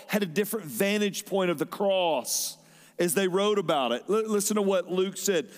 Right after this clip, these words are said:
Luke twenty-three, verse forty-four. Let's pick up reading. "By this time, it was noon.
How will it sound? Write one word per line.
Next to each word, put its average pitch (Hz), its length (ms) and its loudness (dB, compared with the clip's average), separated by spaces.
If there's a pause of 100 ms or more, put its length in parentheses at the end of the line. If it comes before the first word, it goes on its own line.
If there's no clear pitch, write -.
(140)
Luke 202 260 0
twenty-three, 196 560 0
verse 170 320 0
forty-four. 170 800 0 (260)
Let's - 140 -8
pick 190 160 0
up 185 140 -4
reading. 139 480 0 (420)
"By 180 260 0
this 214 320 0
time, 143 640 0 (600)
it 160 80 0
was 160 200 -2
noon. 143 560 0